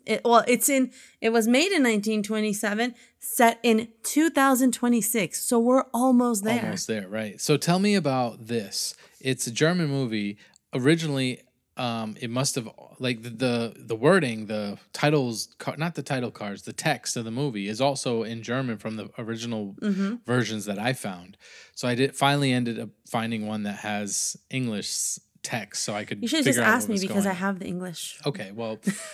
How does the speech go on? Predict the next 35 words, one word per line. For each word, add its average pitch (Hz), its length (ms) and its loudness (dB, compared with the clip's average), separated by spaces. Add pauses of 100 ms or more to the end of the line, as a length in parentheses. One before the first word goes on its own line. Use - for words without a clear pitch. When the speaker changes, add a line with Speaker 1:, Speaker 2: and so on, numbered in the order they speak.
Speaker 1:
<laughs> - 500 0
Speaker 2:
but 156 380 4 (140)
what 139 160 6
I 135 60 8
wanted 175 280 6
to 123 60 2
ask 104 280 -4
you 110 80 -2
about 104 240 -4
is 98 160 -8
why 127 800 -2 (460)
in 131 140 0
the 123 100 2
world 120 420 6
is 117 260 0
there 117 260 0
a, 107 380 -2 (320)
like, 113 240 -2
almost 151 440 2
three-hour 147 680 6
version, 113 440 0
which 117 180 2
we 131 140 4
Speaker 1:
<laughs> 117 160 2
Speaker 2:
watched, 107 340 -2
and, 131 260 0
like, 123 280 -2
a 120 240 -6
shortcut 127 600 -2
version 107 640 -6 (480)
that 110 500 -6
apparently 143 540 0
you 113 120 0
shouldn't 135 360 -2
watch? - 380 -12